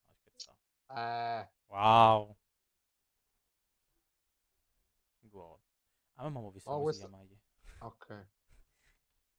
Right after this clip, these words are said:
Speaker 1: Che volete da me? Aspetta il drago, mamma. Lulu.
Speaker 2: Eh, vedi, ma, vedi, ma, ma,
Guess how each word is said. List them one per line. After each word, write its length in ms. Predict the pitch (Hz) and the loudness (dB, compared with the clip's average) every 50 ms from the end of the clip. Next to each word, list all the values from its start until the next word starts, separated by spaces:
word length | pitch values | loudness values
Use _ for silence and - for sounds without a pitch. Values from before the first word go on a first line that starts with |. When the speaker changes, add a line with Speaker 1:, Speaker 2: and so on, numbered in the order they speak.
| _ _ _ _ _ _ _ _ _ _ _ _ _ _ _ _ _ _ _ _ _ _ _ _ _ _ _ _ _ _ _ | _ _ _ _ _ _ _ _ _ _ _ _ _ _ _ _ _ _ _ _ _ _ _ _ _ _ _ _ _ _ _
Speaker 1:
Che 60 | _ _ | _ _
volete 260 | _ _ 82 - 82 | _ _ -20 -20 -20
da 80 | 82 92 | -20 -20
me? 120 | 95 101 _ _ _ _ _ _ _ _ _ | _ _ _ _ _ _ _ _ _ _ _
Aspetta 300 | _ _ - - _ 92 | _ _ -20 -20 _ -20
il 80 | 87 | _
drago, 400 | 90 92 92 90 85 90 92 92 | _ -20 -20 -20 -20 -20 _ -20
mamma. 340 | 92 92 92 92 95 92 92 110 _ _ _ _ _ _ _ _ _ _ _ _ _ _ _ _ _ _ _ 123 | _ _ _ -20 _ -20 -20 _ _ _ _ _ _ _ _ _ _ _ _ _ _ _ _ _ _ _ _ -20
Lulu. 500 | 131 135 135 131 135 135 135 139 147 156 _ _ _ - | -20 -20 -20 -20 -20 -20 -20 -20 -20 -20 _ _ _ -14
Speaker 2:
Eh, 40 | 123 | -10
vedi, 200 | 143 165 156 151 | -10 -8 -8 -8
ma, 80 | 165 180 | -10 -6
vedi, 160 | 208 208 160 156 | -6 -6 -6 -4
ma, 120 | 175 180 | -6 -6
ma, 160 | 190 202 196 | -4 -6 -6